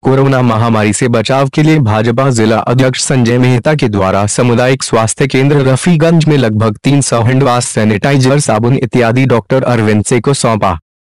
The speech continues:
इस कार्य के लिए डॉक्टर अरविंद सिंह ने जिला अध्यक्ष संजय मेहता का दिल से आभार जताया और कहा कि इस महामारी में आप जैसे लोग आकर सहयोग करें तो हम सभी स्वास्थ्य कर्मियों का हौसला बुलंद होता है।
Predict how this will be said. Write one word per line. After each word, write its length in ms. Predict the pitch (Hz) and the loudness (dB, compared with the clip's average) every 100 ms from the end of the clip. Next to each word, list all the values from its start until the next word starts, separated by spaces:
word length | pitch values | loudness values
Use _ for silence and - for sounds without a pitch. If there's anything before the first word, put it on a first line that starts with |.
| _ | _
इस 160 | 143 139 | -2 -2
कार्य 320 | 123 120 139 | -2 0 0
के 120 | 135 | 0
लिए 240 | 127 131 143 | 0 0 2
डॉक्टर 400 | 123 110 131 131 | 0 0 -2 0
अरविंद 400 | 123 110 107 101 | 0 0 0 0
सिंह 200 | 143 135 | 0 2
ने 240 | 135 127 | 2 0
जिला 240 | 113 107 107 | 0 0 0
अध्यक्ष 460 | - 123 131 127 | -2 0 -2 -2
संजय 340 | - 135 117 123 | -2 0 0 2
मेहता 420 | 127 123 143 143 | 2 0 0 -2
का 180 | 127 123 | 0 0
दिल 220 | 131 208 | 2 0
से 220 | - 139 | 0 -2
आभार 500 | 123 117 110 107 123 | 0 -2 -2 0 -2
जताया 540 | 117 110 117 123 139 139 | -2 -2 0 0 0 0
और 240 | 117 117 | 0 0
कहा 280 | - 113 135 | -2 -2 0
कि 120 | 160 | 0
इस 240 | 165 143 | 0 0
महामारी 500 | 123 110 117 117 120 | -2 0 0 0 0
में 160 | 131 139 - | 0 0 -2
आप 180 | 120 131 | -2 0
जैसे 380 | 120 113 - | 0 0 0
लोग 260 | 147 143 139 | 2 2 0
आकर 300 | 135 123 120 | -2 -2 -4
सहयोग 480 | 113 123 120 139 147 | -2 0 2 0 0
करें 260 | 117 135 | -2 -2
तो 120 | 147 117 | 0 0
हम 200 | 110 110 | 0 -2
सभी 320 | - 127 156 | 0 0 0
स्वास्थ्य 460 | - 113 110 - | 0 -2 -2 -4
कर्मियों 420 | 135 107 110 123 131 | -4 0 0 0 0
का 140 | 135 | -2
हौसला 340 | 120 117 113 | -2 -2 -2
बुलंद 320 | 107 110 113 101 | 0 0 0 0
होता 300 | 107 107 107 | -2 -2 -2
है। 220 | 104 | -2